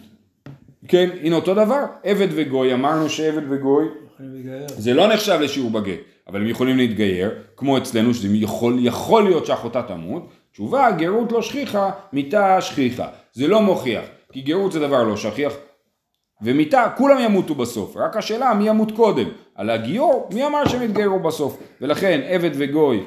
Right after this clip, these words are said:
Speaker 1: אנחנו לא מתייחסים אליהם כאנ-, אל, אל אנשים שעוד מעט מתגיירים, אלא כ-, לכן זה לא שיעור בגט,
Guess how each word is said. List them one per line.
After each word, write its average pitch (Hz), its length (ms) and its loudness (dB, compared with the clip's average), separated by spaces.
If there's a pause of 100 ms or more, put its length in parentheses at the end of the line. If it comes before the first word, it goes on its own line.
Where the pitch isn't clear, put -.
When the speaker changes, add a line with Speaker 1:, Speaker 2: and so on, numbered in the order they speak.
Speaker 1:
אנחנו 127 220 -4
לא 165 60 0
מתייחסים 151 400 -4
אליהם 131 280 0
כאנ-, 123 580 0
אל, 123 200 0 (100)
אל 117 260 0 (220)
אנשים 139 280 -2
שעוד 160 460 2
מעט 151 220 0
מתגיירים, 117 600 -2
אלא 113 220 -4
כ-, 123 60 -8 (560)
לכן 120 400 0
זה 104 100 0
לא 123 120 2
שיעור 101 220 -2
בגט, 120 320 -2